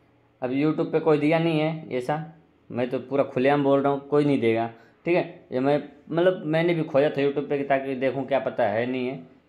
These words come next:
तो नहीं मिला था, ठीक है? ये देखिए भाई, मतलब एकदम तगड़ा तगड़ा है। बाकी आप लोग बताइए, ये देखिए आरती डीजे, मतलब आप लोग ऐसे, आप लोग इसको जूम करके ऐसे लगा सकते हो, ठीक है? बाकी ये देखिए,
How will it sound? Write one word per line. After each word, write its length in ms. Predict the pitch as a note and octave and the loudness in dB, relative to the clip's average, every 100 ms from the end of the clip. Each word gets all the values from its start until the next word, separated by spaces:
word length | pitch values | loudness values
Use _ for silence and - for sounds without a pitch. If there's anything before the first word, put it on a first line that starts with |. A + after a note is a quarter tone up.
| - | -6
तो 60 | |
नहीं 180 | A#2+ B2 | -2 0
मिला 200 | A#2+ A2 | 0 -2
था, 100 | G#2+ | -4
ठीक 180 | - C#3+ | -8 -6
है? 120 | D3 - - | -6 -8 -14
ये 80 | G#2+ | -10
देखिए 380 | G#2 G2+ G#2 G2 G2 - _ _ _ _ _ _ _ _ _ _ _ _ _ _ _ | -6 -6 -8 -12 -14 -20 _ _ _ _ _ _ _ _ _ _ _ _ _ _ _
भाई, 120 | G#2 | -12
मतलब 220 | G#2+ C3+ F3 | -8 0 4
एकदम 280 | F#3 F#3+ F3+ | 6 4 2
तगड़ा 240 | E3 D#3+ D#3 | 4 4 4
तगड़ा 240 | D3 C3 | 4 4
है। 80 | A2+ | 4
बाकी 240 | B2+ C#3 | 4 2
आप 160 | D3+ D3 | 2 2
लोग 120 | D3 | 0
बताइए, 260 | C#3 C#3 C3+ C3 | 0 0 -2 0
ये 160 | C3 | -2
देखिए 360 | A#2 A#2+ B2 - - - - | -2 -6 -8 -14 -18 -18 -8
आरती 520 | A#2+ B2+ B2+ C3 C#3 | 0 2 0 -2 -4
डीजे, 320 | B2 B2 A#2+ B2+ | -2 0 0 -2
मतलब 480 | D3 D#3+ D#3 - - | -2 -2 -4 -10 -2
आप 160 | C3+ | 0
लोग 120 | C#3+ D3 | 2 0
ऐसे, 240 | C#3 C#3+ B2+ A#2 - - _ | 0 -2 -4 -8 -16 -20 _
आप 140 | B2+ B2+ | -4 -2
लोग 120 | C3+ | -6
इसको 200 | C3 C#3 | -6 -6
जूम 180 | C#3+ D#3+ | -4 -4
करके 180 | D#3 D3+ | -2 -2
ऐसे 180 | C#3 | -2
लगा 280 | B2+ A#2+ B2 | -2 0 0
सकते 240 | A2+ G2+ G#2+ | -2 -8 -8
हो, 60 | |
ठीक 100 | C#3+ | -8
है? 60 | D3 | -8
बाकी 1000 | - - _ _ _ _ _ _ A2+ A#2 | -12 -20 _ _ _ _ _ _ -10 -6
ये 60 | |
देखिए, 380 | G#2+ G#2 G2+ G2+ | -4 -4 -6 -10